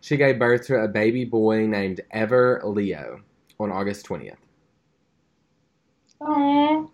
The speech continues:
Speaker 2: that's so sweet. Okay. Wait, I have, I think, like, maybe one more.
Speaker 1: Okay.
Speaker 2: Yeah, yeah, I have one more. I s-, it's tw-, saved on Twitter.
Speaker 1: Ooh.
Speaker 2: And I, I know you know where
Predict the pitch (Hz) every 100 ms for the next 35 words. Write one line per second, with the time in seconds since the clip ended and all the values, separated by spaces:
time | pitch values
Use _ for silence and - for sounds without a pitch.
0 | _ 302 302 311 302 - 277 240 226 240
1 | 254 226 214 214 - _ - _ _ _
2 | _ _ _ - 240 233 233 226 226 262
3 | 269 - - _ - - - 247 254 311
4 | 320 233 214 214 220 214 196 196 185 -
5 | - - - - 80 - - - 110 101
6 | 92 110 131 _ _ _ _ _ _ -
7 | - - - - 214 160 - 110 120 -
8 | _ _ _ _ _ - - - - -
9 | - - _ _ _ - 196 202 220 226
10 | 233 - - 202 - 226 208 190 180 -
11 | - - - - _ _ _ 107 117 131
12 | 117 101 90 98 98 - _ 190 185 180
13 | 156 - 85